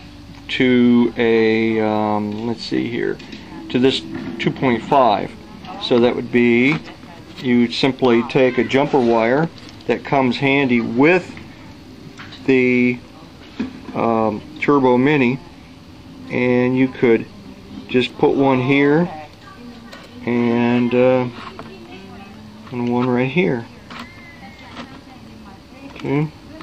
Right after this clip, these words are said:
Um, and there you go, see, and then you simply connect one wire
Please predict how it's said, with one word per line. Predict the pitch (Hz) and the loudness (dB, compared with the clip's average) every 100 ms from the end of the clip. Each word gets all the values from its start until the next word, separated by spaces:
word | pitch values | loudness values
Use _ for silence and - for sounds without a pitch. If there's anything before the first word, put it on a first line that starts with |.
| 285 285 180 - - - - - - - - | -16 -14 -16 -14 -18 -14 -14 -12 -14 -16 -10
Um, | 127 120 120 123 120 120 117 110 - - - - - - - - - - - 160 | -4 -2 0 0 0 -2 -4 -10 -18 -18 -18 -18 -18 -16 -16 -16 -16 -16 -16 -6
and | 123 | 0
there | 123 127 | 4 4
you | 135 | 6
go, | 156 165 127 | 6 4 2
see, | - 127 131 | 2 2 2
and | 127 | 2
then | 131 | 2
you | 131 | 2
simply | - 151 143 143 127 | 2 2 4 4 2
connect | - 139 131 | 2 0 2
one | 131 135 143 | 2 2 4
wire | 139 143 143 139 | 4 4 4 2